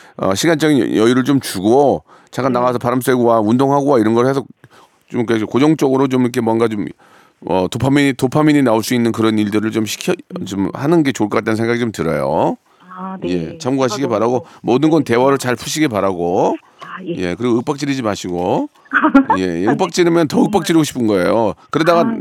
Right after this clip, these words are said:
Speaker 1: 남자들은 자포자기 한다니까 이제 자포자기예요.
Speaker 2: 아,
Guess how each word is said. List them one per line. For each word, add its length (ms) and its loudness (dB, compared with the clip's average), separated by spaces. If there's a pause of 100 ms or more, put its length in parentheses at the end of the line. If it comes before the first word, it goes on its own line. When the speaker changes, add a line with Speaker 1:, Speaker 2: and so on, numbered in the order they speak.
Speaker 1:
남자들은 360 2
자포자기 420 0
한다니까 500 -2
이제 180 -4
자포자기예요. 720 -4
Speaker 2:
아, 100 -16